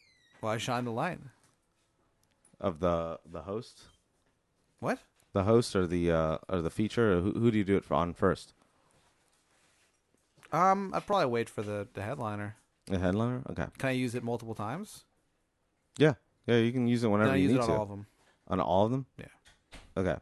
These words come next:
Speaker 1: Every comic that night, I shine the flashlight on them.
Speaker 2: Okay.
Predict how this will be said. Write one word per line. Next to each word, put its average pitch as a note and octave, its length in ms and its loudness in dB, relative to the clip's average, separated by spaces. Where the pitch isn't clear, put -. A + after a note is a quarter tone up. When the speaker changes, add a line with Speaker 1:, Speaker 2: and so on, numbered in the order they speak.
Speaker 1:
Every C3+ 220 -2
comic B2+ 300 -4
that A2+ 140 -4
night, G2+ 220 -6
I F#2+ 60 -6
shine G#2 280 -8
the G2+ 60 -10
flashlight G2 460 -10
on F2+ 140 -8
them. F2+ 180 -12
Speaker 2:
Okay. F2 220 -2